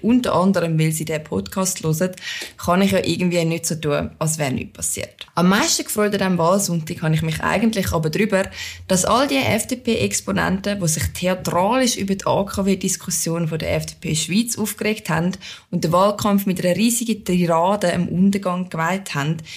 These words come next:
ihr Fett abbekommen haben. Eure Bikini-Figur schaffen wir noch. Wenn der Fresin endlich wieder auf Kurs kommt. Ich find's super, dass man endlich wieder weiss, wofür wir stehen.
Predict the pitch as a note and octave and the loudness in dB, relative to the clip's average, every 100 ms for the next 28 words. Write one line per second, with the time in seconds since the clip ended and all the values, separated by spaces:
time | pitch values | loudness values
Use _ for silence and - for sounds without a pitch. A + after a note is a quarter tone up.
0 | - - E3+ F#3+ - - D3+ D#3 D3+ - | -14 -2 2 2 2 -2 -6 -4 -6 -6
1 | D#3 - D3+ - - - F3 G#3 G3+ G3+ | -10 -6 -4 -6 -8 -2 2 4 2 0
2 | D#3+ D#3+ D#3 D#3 D3 C#3+ - - - - | 2 4 4 0 -4 -8 -10 -6 -4 -4
3 | - - - - - - - - E3+ F3 | -6 -10 -10 -12 -16 -14 -14 -4 0 2
4 | E3 G#3 B3 B3 A#3 - E3+ G3 - E3 | 2 2 4 2 2 2 0 0 0 -2
5 | D#3+ E3+ - G3+ - - - - - - | -2 -2 -4 -6 -8 -8 -8 -8 -12 -18
6 | _ - C#4 - C4+ A#3+ D4 - G#3+ A3 | _ -2 0 4 4 2 -2 0 0 0
7 | F#3+ F#3+ F3+ - F3+ B3 B3+ A#3+ A#3+ G#3 | 0 2 0 0 0 0 0 0 0 2
8 | F3+ E3+ D#3+ D#3+ D#3 D#3+ D#3+ D#3+ F3+ - | 2 2 0 -2 0 4 6 4 2 0
9 | - A#2 A#2+ | 0 -2 -2